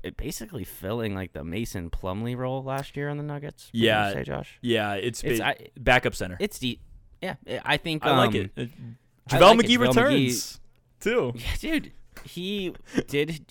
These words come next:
Speaker 1: good for the Warriors. He obviously did well for the Lakers. Um, I like this move for Denver. Um,
Speaker 2: How many
Speaker 1: I
Speaker 2: rings
Speaker 1: think
Speaker 2: does
Speaker 1: Denver
Speaker 2: he have? Is it four?
Speaker 1: No, he's got, like, three.
Speaker 2: Three? Is it, 'cause
Speaker 1: He
Speaker 2: I
Speaker 1: has
Speaker 2: don't
Speaker 1: two with the La-, he has two with the Warriors
Speaker 2: Two
Speaker 1: and
Speaker 2: with
Speaker 1: one
Speaker 2: the
Speaker 1: with the
Speaker 2: Warriors.
Speaker 1: Lakers.
Speaker 2: Okay, okay.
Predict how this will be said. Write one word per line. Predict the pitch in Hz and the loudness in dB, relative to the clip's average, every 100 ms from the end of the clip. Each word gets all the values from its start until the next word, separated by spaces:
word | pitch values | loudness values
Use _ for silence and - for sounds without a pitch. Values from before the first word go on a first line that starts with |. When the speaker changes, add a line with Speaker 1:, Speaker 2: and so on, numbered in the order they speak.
| - | -12
Speaker 1:
good | - 120 135 | -4 -4 -4
for | - 143 | -4 -4
the | 139 | -4
Warriors. | 120 107 113 117 127 | -2 0 0 -4 -10
He | - | -10
obviously | 90 92 107 - 90 | -8 -8 -10 -12 -10
did | 92 | -8
well | 87 98 | -6 -6
for | - | -6
the | 107 | -6
Lakers. | 101 85 82 85 90 - - - _ _ - | -4 -6 -8 -8 -8 -10 -18 -20 _ _ -12
Um, | 71 87 82 | -6 -4 -4
I | 69 98 | -2 0
like | 107 104 | 2 0
this | 101 98 | -4 -4
move | 98 92 | -4 -4
for | 92 | -4
Denver. | 85 85 80 85 - - | -4 -4 -4 -4 -8 -4
Um, | 87 | 4
Speaker 2:
How | 175 | 6
many | 349 381 | 6 4
Speaker 1:
I | - | 2
Speaker 2:
rings | 196 | 4
Speaker 1:
think | 208 | 2
Speaker 2:
does | 202 | 4
Speaker 1:
Denver | 202 202 220 202 | 4 4 4 2
Speaker 2:
he | 196 | 0
have? | 98 - - | -4 -14 -10
Is | - 160 | -4 -2
it | - | -2
four? | - 117 165 330 - - _ _ _ _ _ _ _ _ - | -2 -2 -2 -6 -14 -20 _ _ _ _ _ _ _ _ -14
Speaker 1:
No, | - 87 85 - 50 | -8 -4 -4 -6 -10
he's | 85 92 | -8 -8
got, | - 50 | -8 -8
like, | 50 - | -10 -12
three. | 50 - - - - | -12 -10 -10 -10 -2
Speaker 2:
Three? | 143 151 190 | 2 2 2
Is | 135 135 | 0 -2
it, | - 156 | -2 -2
'cause | 156 139 | 2 6
Speaker 1:
He | |
Speaker 2:
I | 151 | 8
Speaker 1:
has | 160 | 6
Speaker 2:
don't | 156 | 4
Speaker 1:
two | 131 120 | 4 4
with | 117 | 4
the | - | 2
La-, | 110 | 2
he | 98 113 | 4 4
has | 120 | 2
two | - 123 | 2 0
with | 117 | 0
the | 107 | 0
Warriors | 98 98 95 | 2 2 4
Speaker 2:
Two | 139 | 4
Speaker 1:
and | |
Speaker 2:
with | 135 | 4
Speaker 1:
one | 131 | 2
Speaker 2:
the | |
Speaker 1:
with | 107 | 0
the | 95 | -4
Speaker 2:
Warriors. | - - | -6 -2
Speaker 1:
Lakers. | 123 117 | 0 0
Speaker 2:
Okay, | 95 87 95 | -2 -6 -12
okay. | 80 | -14